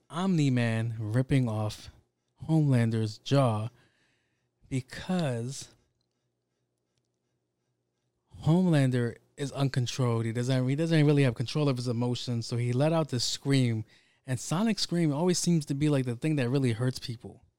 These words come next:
Like, e-, even in Batman versus Superman, when, um, when, when Superman walked between those two, two sound waves, his nose started bleeding and shit like that. In, in the cartoon, same shit happened. Nose started bleeding and shit like that. So, um,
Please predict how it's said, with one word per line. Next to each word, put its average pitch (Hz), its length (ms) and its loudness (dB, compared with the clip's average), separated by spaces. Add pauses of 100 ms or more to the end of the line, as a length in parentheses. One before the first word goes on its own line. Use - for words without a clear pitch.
Like, 110 220 -6
e-, 131 260 0
even 160 280 0
in 147 160 4
Batman 143 340 6
versus 127 220 0
Superman, 139 500 0 (600)
when, 127 180 4
um, 113 380 -2 (840)
when, 117 340 -6
when 117 120 -12
Superman 147 600 0 (280)
walked 135 300 0
between 135 300 0
those 127 180 0
two, 143 160 -6
two 147 220 -2
sound 135 340 0
waves, 147 240 0
his 113 160 -6
nose 120 240 -4
started 131 260 -6
bleeding 131 360 -4
and 127 80 -2
shit 127 180 -8
like 127 200 -8
that. 135 200 -4
In, 127 260 0
in 127 160 -2
the 120 240 -2
cartoon, 143 500 4
same 131 260 2
shit 123 180 0
happened. 123 440 0 (420)
Nose 120 260 2
started 123 240 0
bleeding 127 300 4
and 127 100 4
shit 131 140 -2
like 123 160 0
that. 123 260 0 (400)
So, 131 320 2
um, 117 320 2